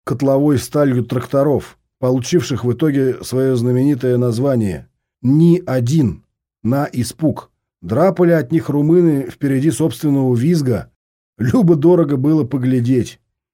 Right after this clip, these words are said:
А сейчас, спустя полтора года непрерывных боев на разных фронтах, вояки из них еще жиже, поскольку пуганные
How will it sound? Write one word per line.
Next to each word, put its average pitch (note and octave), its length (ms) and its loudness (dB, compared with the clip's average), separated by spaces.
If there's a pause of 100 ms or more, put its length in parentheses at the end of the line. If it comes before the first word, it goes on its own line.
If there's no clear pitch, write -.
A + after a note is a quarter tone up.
(140)
А A#2+ 140 -2
сейчас, E3 680 0
спустя C#3+ 520 -2
полтора C3+ 480 0
года C#3+ 260 0
непрерывных C3 640 0
боев B2+ 580 -2 (360)
на B2 160 -2
разных C3+ 400 -2
фронтах, B2+ 720 -2 (480)
вояки D#3 540 0
из C3 200 2
них D3 380 0
еще B2+ 460 -2
жиже, C3 500 2 (440)
поскольку C3 760 -2
пуганные A#2+ 720 0